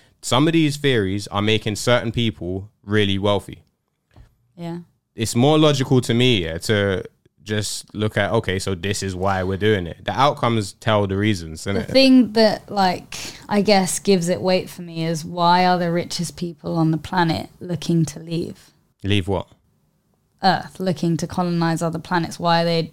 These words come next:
Speaker 2: why are they investing in planet, like,
Speaker 1: I,
Speaker 2: extra
Speaker 1: I don't think
Speaker 2: planetary
Speaker 1: so.
Speaker 2: travel?
Speaker 1: I think the richest people in the world understand how money and economy works, yeah?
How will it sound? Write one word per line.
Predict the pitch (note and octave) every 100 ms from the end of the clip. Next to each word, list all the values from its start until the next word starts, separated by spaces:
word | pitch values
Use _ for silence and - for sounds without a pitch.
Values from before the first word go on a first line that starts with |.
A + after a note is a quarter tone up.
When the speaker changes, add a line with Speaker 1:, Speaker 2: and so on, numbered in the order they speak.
| _
Speaker 2:
why | - F#3 F#3 G3
are |
they | F#3
investing | F#3 F#3 G3 D3+ F#3 F3+
in | E3+
planet, | D#3 F3 F3 - C4+ _ -
like, | F3+ -
Speaker 1:
I, | - C3+
Speaker 2:
extra | D3 F#3+ -
Speaker 1:
I | A2+ C3+
don't | C3+ A#2
think | B2+ G#2+
Speaker 2:
planetary | - E2 -
Speaker 1:
so. |
Speaker 2:
travel? | G#3+ A#3 F#3+ - -
Speaker 1:
I | A#2
think | B2+ A#2 G#2+ F#2 -
the | G#2
richest | A#2 - A#2+
people | C3+ B2 B2
in | A#2
the | G#2+
world | F2 D#2+ E2+ - _ _ -
understand | G#2 G#2+ G#2+ - G2+ F#2+
how | F#2 F2+
money | F#2 G#2+ A2 G2
and | F#2+
economy | F#2+ G#2 F#2+ F#2+ F2+
works, | F#2 F2+ - -
yeah? | D#2 D2+